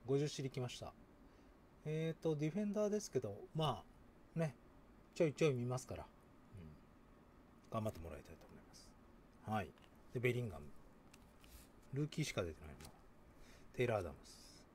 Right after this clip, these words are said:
テオさん。ライアン。ルーキーめっちゃ出るんでね。あの、プリちゃん、プリちゃん。サカですね。で、アールシーついてるのはアールシーで置いてきます。レイナ。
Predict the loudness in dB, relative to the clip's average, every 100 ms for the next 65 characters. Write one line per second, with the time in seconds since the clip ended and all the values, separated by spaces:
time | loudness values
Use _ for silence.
0 | -20 -20 -20 -2 0 0 -6 -16 -20 -20
1 | -20 -20 -20 -20 -20 -20 -20 -20 -10 -2
2 | 0 -2 -8 -18 -20 -20 -20 -6 0 2
3 | 4 6 6 8 8 8 6 -2 -4 -4
4 | -6 -12 -18 -8 -8 -8 -12 -16 -20 -20
5 | -20 -8 -6 -2 -2 -2 -6 -8 -10 -16
6 | -18 -20 -20 -18 -18 -18 -18 -20 -20 -20
7 | -20 -20 -20 -20 -18 -18 -18 -20 -20 -18
8 | -18 -18 -20 -18 -18 -20 -18 -14 -4 -2
9 | -2 -6 -6 -4 -4 -6 -16 -16 -20 -20
10 | -20 -20 -20 -20 -20 -2 4 6 6 6
11 | 2 2 4 4 4 2 2 2 0 -4
12 | -6 -10 -14 -18 -14 -14 -14 -18 -20 -20
13 | -20 -20 -20 -20 -20 -20 -20 -20 -20 -20
14 | -20 -20 -20 -12 -4 -4 -4